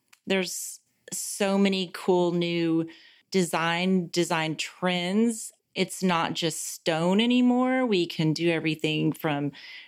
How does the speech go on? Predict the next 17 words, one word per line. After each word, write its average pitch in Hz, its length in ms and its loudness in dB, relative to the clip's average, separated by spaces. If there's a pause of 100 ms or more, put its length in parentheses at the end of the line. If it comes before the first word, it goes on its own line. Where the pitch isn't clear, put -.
(140)
granite 214 720 -2
to 175 140 -6
steel 208 720 2
to 180 220 -2
wood. 170 800 0 (100)
And 170 640 -2 (340)
it's 208 240 -2
just 220 260 -6
a 202 80 2
lot 170 440 2
of 170 100 -4
fun 180 340 0
working 175 460 0
with 156 300 -4 (640)
different 170 360 -6
colors 214 720 2
and 156 480 2